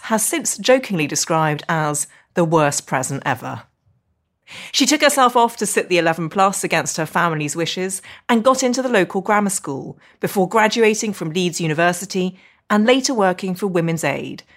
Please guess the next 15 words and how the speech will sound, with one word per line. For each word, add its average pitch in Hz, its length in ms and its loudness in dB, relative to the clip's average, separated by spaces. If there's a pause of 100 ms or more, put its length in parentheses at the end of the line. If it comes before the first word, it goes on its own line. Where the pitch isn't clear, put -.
(140)
where 180 140 2
she 202 140 0
started 214 540 0
as 170 180 -2
a 180 40 -4
P - 320 -8
A 151 400 -2
in 165 120 -4
two 160 220 -4
thousand 147 360 -4
and 165 140 -2
nine. 151 400 -6 (840)
Within 214 320 6
seven 277 400 2
years, 147 520 -2